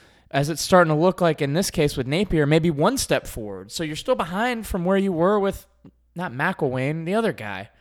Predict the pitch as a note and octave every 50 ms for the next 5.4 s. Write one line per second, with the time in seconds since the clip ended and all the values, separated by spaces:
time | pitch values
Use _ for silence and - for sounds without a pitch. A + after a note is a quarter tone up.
0 | _ _ _ _ _ _ C3+ F3 G#3 - - - A3 G#3+ G#3 G3 E3 - - G3
1 | G3 - - E3+ C#3 - - - C3+ C#3 C3 C3+ D3+ E3+ D#3+ A#2+ G2+ F#2+ G#2 -
2 | - - C3 C3 A#2+ A#2 A#2 A2 G#2 - _ _ _ _ _ _ _ _ _ _
3 | _ _ _ _ _ C#3+ E3+ F3+ G#3+ G3 C#3 A2 G2 G2+ - _ _ _ _ _
4 | _ _ _ _ _ _ _ _ _ _ - - - D#3+ D3 C3+ C3+ C3+ C3+ C3+
5 | C3+ A2 G2 D3 G3+ B3 B3 D3+